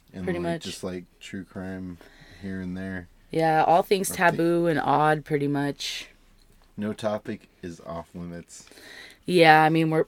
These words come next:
Speaker 2: I'm, we're gonna try way hard to sway off of politics and religion, 'cause those are always the sticky ones.
Speaker 1: Yeah, those ones always tend to get people's blood flowing.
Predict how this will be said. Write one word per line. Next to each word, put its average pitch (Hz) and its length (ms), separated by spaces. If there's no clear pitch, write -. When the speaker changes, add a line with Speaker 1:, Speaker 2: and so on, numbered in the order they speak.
Speaker 2:
I'm, 160 220
we're 160 160
gonna 170 180
try 151 240
way 156 360
hard 151 340
to 143 120
sway 151 360
off 147 240
of 135 180
politics 135 560
and 139 100
religion, 131 460
'cause 135 160
those 135 220
are 131 100
always 127 300
the 123 120
sticky - 340
ones. 85 280
Speaker 1:
Yeah, 82 180
those 87 260
ones 85 260
always 85 440
tend 90 260
to 85 60
get 90 280
people's 90 360
blood 87 320
flowing. 87 380